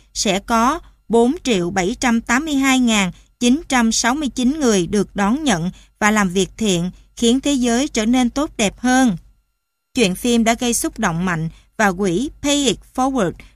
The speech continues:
được thành lập nhằm khuyến khích trẻ em ở khắp nơi trên thế giới mở rộng vòng tay nhân ái, giúp các em hiểu rằng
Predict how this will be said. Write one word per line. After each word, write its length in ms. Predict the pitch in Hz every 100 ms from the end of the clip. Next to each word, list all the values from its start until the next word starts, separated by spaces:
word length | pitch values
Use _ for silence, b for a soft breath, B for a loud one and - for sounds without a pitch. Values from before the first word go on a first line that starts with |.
| -
được 220 | 208 -
thành 240 | 220 190
lập 140 | 196 -
nhằm 240 | 196 196 165
khuyến 220 | 226 277
khích 220 | 339 -
trẻ 200 | 196 202
em 220 | - 240
ở 120 | 220 190
khắp 240 | 285 -
nơi 200 | 254 254
trên 220 | 254 247
thế 160 | 240 254
giới 400 | 247 214 233 349 b b b
mở 220 | 214 214
rộng 260 | 240 170 175
vòng 220 | 185 165
tay 220 | 240 247
nhân 240 | 247 254
ái, 360 | 247 214 240 330 b b b
giúp 160 | 277 294
các 140 | 294 -
em 260 | 233 226
hiểu 220 | 220 175
rằng 320 | 226 247 196